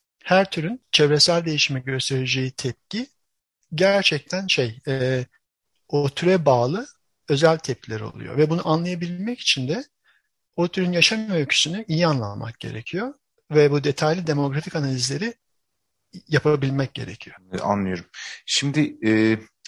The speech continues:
Speaker 2: peki bu tür çalışmalarda hani biraz detaya girmek gerekirse metotların, e, zenginliği nasıl? Ne tür metotlar var? Özellikle hani çevresel değişimin şekli metot seçiminde önemli oluyor mu?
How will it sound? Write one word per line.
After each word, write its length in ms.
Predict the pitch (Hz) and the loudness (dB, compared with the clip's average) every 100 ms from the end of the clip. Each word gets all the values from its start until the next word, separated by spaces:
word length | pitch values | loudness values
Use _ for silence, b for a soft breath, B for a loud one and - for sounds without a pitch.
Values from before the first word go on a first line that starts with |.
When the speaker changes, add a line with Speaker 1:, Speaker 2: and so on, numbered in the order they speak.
| - | -6
Speaker 2:
peki 320 | 131 117 113 | -6 -6 -4
bu 100 | 156 | -4
tür 240 | 151 190 156 - - | 0 2 2 0 -2
çalışmalarda 840 | - 127 123 - 127 127 127 123 | 0 2 2 2 6 6 6 4
hani 240 | 117 120 113 | 2 0 2
biraz 280 | 131 117 107 | 4 4 4
detaya 280 | 110 117 | 2 2
girmek 380 | 113 107 113 113 | 2 2 -2 0
gerekirse 500 | 110 110 110 113 - | 0 0 0 -2 0
metotların, 840 | 92 98 - 120 - 120 127 120 - _ 98 | 0 -4 0 -2 2 2 2 -2 -10 _ -4
e, 340 | 101 95 92 | -4 -2 -2
zenginliği 560 | 95 104 104 113 117 110 | 0 0 0 0 0 2
nasıl? 300 | 117 - 95 | 0 0 -2
Ne 120 | 110 | -2
tür 140 | - | -2
metotlar 520 | 92 90 90 - 85 | -2 -2 -6 -2 -2
var? 340 | 82 87 90 - B B B B B _ _ | 0 -2 -4 -6 B B B B B _ _
Özellikle 320 | 98 107 110 | 0 2 2
hani 140 | 104 98 | 0 0
çevresel 540 | 104 101 101 107 98 | 2 2 4 4 4
değişimin 580 | 101 95 - 104 98 _ | 2 2 2 0 -2 _
şekli 640 | - - 104 - 107 104 - - | -8 -2 -2 -2 -2 -2 -8 -2
metot 480 | 101 - 120 120 - - - _ | -2 2 0 0 -16 -20 -20 _
seçiminde 540 | - - 107 - 107 107 | -6 -2 0 2 2 2
önemli 340 | 101 101 98 | 2 2 0
oluyor 300 | 98 98 107 | 0 0 0
mu? 260 | 87 95 | 0 -4